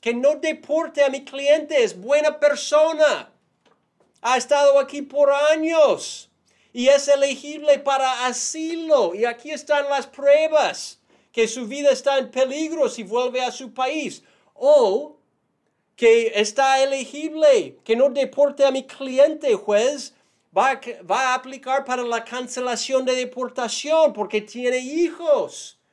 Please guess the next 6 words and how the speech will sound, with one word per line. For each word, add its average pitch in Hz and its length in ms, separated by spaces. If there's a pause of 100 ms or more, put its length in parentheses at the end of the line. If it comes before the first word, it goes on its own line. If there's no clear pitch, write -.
(160)
tiene 254 300
papás, 254 680
tiene 240 240
esposo 262 640
o 185 200
esposa." 254 880